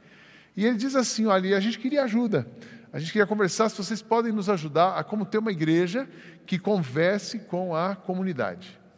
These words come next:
Em abril de dois mil e nove, então, eu era o gestor ministerial da Igreja Batista do Morumbi e, designado pelo pastor,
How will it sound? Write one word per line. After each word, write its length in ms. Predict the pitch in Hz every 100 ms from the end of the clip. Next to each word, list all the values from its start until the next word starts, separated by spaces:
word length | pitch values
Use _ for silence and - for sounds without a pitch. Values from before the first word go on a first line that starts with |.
| - - - _
Em 120 | 185
abril 240 | 196 196
de 100 | 208
dois 180 | 214 208
mil 140 | 185 202
e 20 |
nove, 280 | 190 196 196
então, 360 | 180 214 233
eu 160 | 233 240
era 140 | 240
o 40 | 208
gestor 460 | 240 - - 220
ministerial 560 | 226 208 196 208 175 170
da 100 | 160
Igreja 240 | 151 147
Batista 400 | 147 143 170 -
do 100 | 156
Morumbi 560 | 160 170 185 175 240 -
e, 200 | 226 254
designado 580 | 240 208 160 175 170 175
pelo 180 | 185 185
pastor, 460 | 208 185 - 226